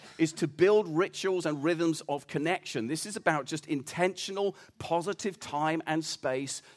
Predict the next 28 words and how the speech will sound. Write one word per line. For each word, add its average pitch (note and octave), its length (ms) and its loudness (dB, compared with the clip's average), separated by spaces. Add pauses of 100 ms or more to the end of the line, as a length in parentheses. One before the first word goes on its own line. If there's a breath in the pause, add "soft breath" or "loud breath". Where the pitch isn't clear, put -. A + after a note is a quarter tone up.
to F3 100 0
be G3+ 260 2
together A#2 360 -2
with D#3 160 -2
our E3 100 4
friends D#3+ 440 0
and D#3 100 0
our D#3+ 100 4
partners. C#3 460 -6
It's, - 240 -8 (200 loud breath)
it's F3 200 0
meal A3+ 440 0
times, B2+ 460 0
it's E3 200 -4
date G3+ 500 4
nights, B2+ 360 -2
it's - 200 -6 (180 loud breath)
hanging A3 480 0
out G3+ 180 2
with F#3 140 -2
friends. F#3 420 2 (180 loud breath)
None A#3 340 4
of C4+ 140 8
this A#3+ 180 2
stuff A3 540 0
happens G#3+ 520 -2
by G#3 280 6
chance. A3 920 -4